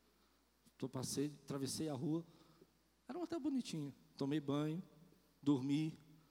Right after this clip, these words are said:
no outro dia voltei, "Não tem água." "Não, vamos consertar." Liguei pro site lá do Master lá, né, e falei: "Ó, tive que alugar um lugar aqui." "Tudo bem, nós vamos reembolsar. Vamos pagar esse dia pra você,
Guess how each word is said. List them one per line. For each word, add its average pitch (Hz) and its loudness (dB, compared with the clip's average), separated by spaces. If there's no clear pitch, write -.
no 156 2
outro 156 -4
dia 151 2
voltei, 156 2
"Não 139 -6
tem 175 0
água." 160 0
"Não, 190 0
vamos 202 0
consertar." 170 0
Liguei 147 0
pro 127 2
site 139 -4
lá 127 -4
do 110 -6
Master 120 -2
lá, 147 -2
né, 156 -4
e - -4
falei: 202 -2
"Ó, 123 -2
tive 165 -8
que 202 -6
alugar 202 -4
um 220 -2
lugar 170 -2
aqui." 113 -6
"Tudo 196 -2
bem, 160 0
nós 156 -2
vamos 175 -4
reembolsar. 156 -4
Vamos 165 -6
pagar 143 -2
esse 135 -4
dia 120 -2
pra 113 -8
você, 107 -6